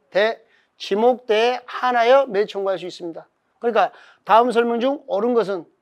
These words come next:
매청구는 지목대에 한, 한, 다.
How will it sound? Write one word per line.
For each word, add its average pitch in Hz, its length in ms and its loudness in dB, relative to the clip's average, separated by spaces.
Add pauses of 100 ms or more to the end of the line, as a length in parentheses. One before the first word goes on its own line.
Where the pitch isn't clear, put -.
(720)
매청구는 233 720 2 (100)
지목대에 233 760 2 (160)
한, 269 400 -4 (200)
한, 277 400 -4 (140)
다. - 320 -10